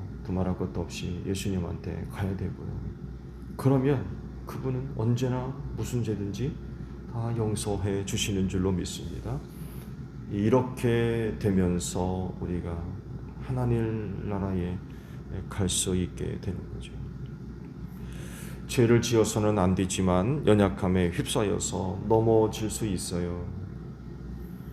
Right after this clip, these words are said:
그럴 때 그것으로 인하여서 낙심하고, 아,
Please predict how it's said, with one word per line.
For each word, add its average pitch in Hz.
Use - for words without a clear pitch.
그럴 147
때 117
그것으로 127
인하여서 98
낙심하고, 92
아, 85